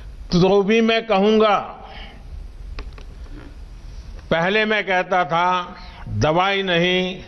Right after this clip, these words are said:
तो ढिलाई नहीं", लेकिन अब मैं फिर से कह रहा हूं, दवाई भी और कड़ाई भी, कड़ाई भी बरतनी है और दवाई भी लेनी है।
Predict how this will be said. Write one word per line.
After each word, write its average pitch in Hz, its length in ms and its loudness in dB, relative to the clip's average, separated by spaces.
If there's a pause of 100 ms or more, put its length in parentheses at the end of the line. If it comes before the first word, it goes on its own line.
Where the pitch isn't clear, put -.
(160)
तो 120 200 2
ढिलाई 151 360 4
नहीं", - 340 -12 (1040)
लेकिन 175 260 2
अब 220 240 2
मैं 240 240 0
फिर 214 140 4
से 202 160 2
कह 170 180 4
रहा 135 340 2
हूं, 165 260 2 (680)
दवाई 208 440 4
भी 277 500 2 (580)
और 175 140 2 (180)
कड़ाई 185 380 4
भी, 175 360 4 (1400)
कड़ाई 160 360 2
भी 214 180 0
बरतनी 208 540 2
है 233 240 4
और 269 220 4
दवाई 214 340 4
भी 214 120 2
लेनी 139 320 0
है। - 280 -12